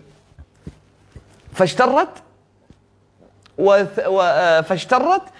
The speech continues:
wa thalatat, dia makan-makan. Kemudian wabalat, dia buang balik. Pergi makan balik. Jadi, tuan-tuan rahmati Allah, sepatutnya, tengok, sepatutnya kita cari harta.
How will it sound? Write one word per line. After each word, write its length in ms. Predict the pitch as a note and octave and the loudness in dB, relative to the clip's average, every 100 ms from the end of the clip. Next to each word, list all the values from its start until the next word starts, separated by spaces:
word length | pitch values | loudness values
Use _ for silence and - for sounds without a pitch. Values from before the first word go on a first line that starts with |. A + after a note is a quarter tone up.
| - - _ | -20 -20 _
wa 140 | D#3 G3+ | 0 0
thalatat, 500 | G3+ B3+ A#3+ A3+ D4 F#3+ | 2 2 2 0 -4 -4
dia 80 | |
makan-makan. 480 | F#3 G3 A3 C4+ D#4+ - _ - | -4 -4 -4 -6 -10 -16 _ -6
Kemudian 320 | C4 D#4+ - | -2 -2 0
wabalat, 800 | A3+ A3+ A#3+ G#3+ F#3+ F3+ - - | 2 2 2 2 2 -2 -6 -10
dia 160 | F#3 | -4
buang 320 | G#3+ B3+ G#3+ F#3 | 0 2 2 0
balik. 240 | F3+ E3 - _ | -2 -4 -12 _
Pergi 260 | - - F#4+ D#4 | -4 0 2 0
makan 180 | B3+ G#3+ | -2 0
balik. 180 | F#3 D#3+ - _ _ _ | -2 -4 -12 _ _ _
Jadi, 400 | D#3 A3 F3 D3 C#3 - - | -2 0 0 -6 -10 -18 -10
tuan-tuan 320 | F3+ G3 F3 | -8 -4 -6
rahmati 240 | C#3+ D3 | -6 -8
Allah, 320 | C#3 C3+ B2+ - - _ | -6 -6 -8 -14 -20 _
sepatutnya, 640 | - - A#3 A3+ E3+ C#3 B2+ - - | -8 -4 -2 -2 -4 -8 -10 -16 -8
tengok, 240 | D3+ C3 - _ _ _ _ - | -6 -8 -12 _ _ _ _ -14
sepatutnya 400 | - G#3+ G3 F3 | -4 -4 -4 -6
kita 480 | B3+ B3 C#4+ - - | -6 -4 -4 -4 -2
cari 240 | D4+ A#3 | -2 0
harta. 320 | D#3 - A2 | -4 -10 -14